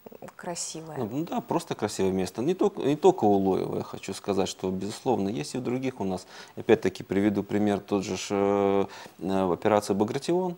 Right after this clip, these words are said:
Speaker 2: мемориальный знак, где сейчас создана тоже экспозиция в Сологорском районе, тоже очень уникальное, интересное место, куда советую съездить, посмотреть. Где создана экспозиция, где она развивается сейчас,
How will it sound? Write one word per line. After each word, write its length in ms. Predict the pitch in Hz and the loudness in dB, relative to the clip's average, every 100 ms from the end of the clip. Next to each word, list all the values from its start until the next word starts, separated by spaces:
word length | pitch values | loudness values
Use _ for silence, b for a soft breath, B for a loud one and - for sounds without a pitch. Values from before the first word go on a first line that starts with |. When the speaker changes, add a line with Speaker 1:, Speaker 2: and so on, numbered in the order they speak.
| - _ | -10 _
Speaker 2:
мемориальный 580 | - 101 101 101 98 107 | -2 2 2 2 0 -2
знак, 240 | 117 160 | -2 0
где 80 | 131 | 0
сейчас 180 | - 104 | -4 -4
создана 260 | - 101 101 | 0 0 0
тоже 300 | 101 101 95 | -2 -2 -4
экспозиция 540 | - 101 101 98 - | -2 -4 -2 -4 -8
в 20 | |
Сологорском 560 | - 98 98 95 95 98 | -6 -4 -2 -4 -4 -2
районе, 220 | 98 104 | 0 -2
тоже 280 | 104 156 135 | -6 -6 -6
очень 460 | 120 - 95 95 - - | -6 -6 -8 -8 -10 -8
уникальное, 580 | 76 104 95 131 123 | -2 0 0 -2 0
интересное 440 | 98 - 120 143 104 | -2 -2 -2 -2 -4
место, 220 | 98 - | -8 -8
куда 180 | 101 95 | -6 -6
советую 400 | - 101 101 95 | -4 -4 -4 -4
съездить, 380 | - 127 120 - | -2 -2 -4 -8
посмотреть. 580 | - - 92 120 127 - B B B | -10 -4 -6 -4 -8 -8 B B B
Где 80 | - | -4
создана 300 | - 151 139 | 4 4 4
экспозиция, 400 | 127 - 110 104 | -2 2 2 2
где 80 | 95 | 0
она 140 | 95 | 0
развивается 640 | 95 92 101 123 143 131 120 | 2 4 6 6 4 0 -6
сейчас, 500 | - 107 113 107 | -8 -10 -10 -12